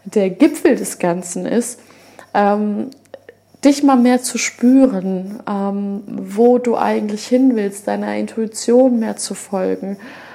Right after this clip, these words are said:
weil das einfach immer ein Zeichen davon ist, dafür ist, dass so wie du jetzt gerade deinen Weg gehst, der am besten nicht weitergehen werden sollte.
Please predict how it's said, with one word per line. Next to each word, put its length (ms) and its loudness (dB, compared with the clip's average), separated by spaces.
weil 760 -2
das 260 -8
einfach 320 -10
immer 260 -4
ein 120 -4
Zeichen 480 -4
davon 340 -8
ist, 380 -8
dafür 320 -6
ist, 400 -4
dass 380 0
so 500 4
wie 120 0
du 120 0
jetzt 420 -2
gerade 320 -2
deinen 360 -2
Weg 320 0
gehst, 680 -4
der 520 2
am 160 -4
besten 560 -2
nicht 240 -10
weitergehen 1080 -2
werden 400 -2
sollte. 520 -2